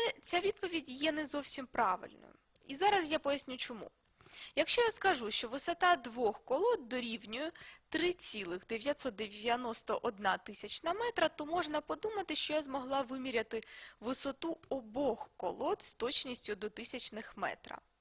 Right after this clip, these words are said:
тобто до міліметра. Але ж насправді до тисячних, до міліметрів,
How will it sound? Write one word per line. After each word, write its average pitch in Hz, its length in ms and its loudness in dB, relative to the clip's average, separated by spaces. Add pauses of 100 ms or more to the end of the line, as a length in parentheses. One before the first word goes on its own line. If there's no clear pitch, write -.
(320)
тобто 381 260 -2
до 262 120 -4
міліметра. 233 640 -6 (520)
Але 220 240 2
ж 214 100 -4
насправді 226 520 2
до 214 140 -2
тисячних, - 920 -10
до 208 180 -6
міліметрів, 196 760 -6